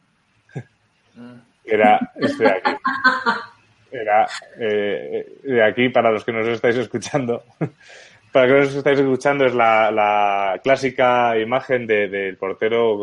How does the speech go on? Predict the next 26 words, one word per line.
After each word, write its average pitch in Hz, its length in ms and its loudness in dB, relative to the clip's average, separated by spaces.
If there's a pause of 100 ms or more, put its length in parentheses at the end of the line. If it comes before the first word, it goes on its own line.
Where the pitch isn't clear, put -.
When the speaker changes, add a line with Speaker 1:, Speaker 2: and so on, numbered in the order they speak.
Speaker 2:
colombiano, 110 560 -2
¿no? 151 180 -4
Higuita, 123 600 -2 (640)
que 104 80 4
hace 101 160 0
el 110 60 2
escorpión, 123 640 2
y 107 180 -2
es 104 140 0
la, 107 160 -2
la 101 120 0
pelota 110 400 0
es 113 160 2
Vitalik, 120 640 -2
y 98 360 -4
Jack 107 260 0
es 101 180 -4
la 101 120 -4
cabeza 98 400 -4
de, 87 360 -2
de, 90 380 -6
de 87 160 -10
Higuita, 110 300 -2
se 95 160 -8
llama, 107 260 0
¿no? 147 220 -8